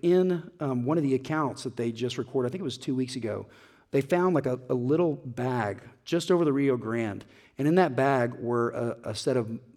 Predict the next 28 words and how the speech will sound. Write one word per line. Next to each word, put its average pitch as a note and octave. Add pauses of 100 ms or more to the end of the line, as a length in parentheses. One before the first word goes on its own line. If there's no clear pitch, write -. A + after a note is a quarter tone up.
(240)
muddy C#3+
little C#3+
toddler A#2+
shoes, G#2 (600)
and A#2+
then B2
there B2
was A#2+
a A2+
little B2+
brush, G#2+ (400)
and B2+
then C#3
there C#3+
was, B2+
like, B2
a -
s-, A2+
a A#2+
small C3
Bible, A2 (220)
like, A#2
just A#2
right B2
in G#2+
this A2
little A2+
bag. G#2